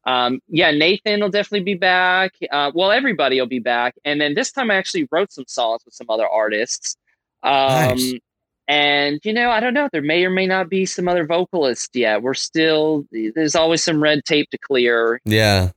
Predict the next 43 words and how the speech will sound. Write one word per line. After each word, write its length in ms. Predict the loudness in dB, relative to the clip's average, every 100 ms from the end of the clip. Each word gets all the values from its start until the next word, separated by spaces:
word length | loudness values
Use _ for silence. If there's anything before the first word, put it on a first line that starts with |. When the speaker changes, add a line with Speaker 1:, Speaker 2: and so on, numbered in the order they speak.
| _ -4
Speaker 1:
Uh, 720 | 0 2 2 2 2 2 0
you 340 | -2 -2 0 2
know, 300 | 2 2 2
with 180 | 0 0
other 220 | 0 0
people 500 | -2 -2 0 0 0
and 160 | 0
their 180 | 2 2
people, 520 | 0 -4 -2 -2 -2
but, 280 | -2 -2 -2 -2
uh, 400 | -2 0 0 -2 -6 _ _ -2
I'm, 300 | 0 2 0
I'm 140 | 0 2
very 160 | 2
excited 220 | 2 0 0
about 100 | -2
the 60 |
collaborations 680 | -2 0 0 2 0 -2 -8
on 160 | -8 -10
this 180 | -12 -8
record 340 | -8 -6 -12 -10
for 100 | -10
sure. 320 | -6 -4 -2
There'll, 260 | -2 -2 -2
there'll 260 | 0 0
be 160 | 2 2
a 40 | 2
little 340 | 2 2 0
bit 220 | 0 -2
more, 560 | 2 2 4 4 2 0 -4 _ _ -12
yeah, 320 | -2 0 0 0
present. 400 | 0 0 0 -8 _ _ _ _ -2
Speaker 2:
Yeah. 300 | 2 4 4
Speaker 1:
To 60 |
your 80 | 0
question. 400 | -6 -16 -18 _ _ -10
Yeah. 160 | -6 0
Speaker 2:
No, 160 | 2
that's 220 | 4 2 2
awesome. 420 | 2 2 2 2
I'm 140 | 2
excited, 380 | 2 2 4
Speaker 1:
Yeah. 40 | 2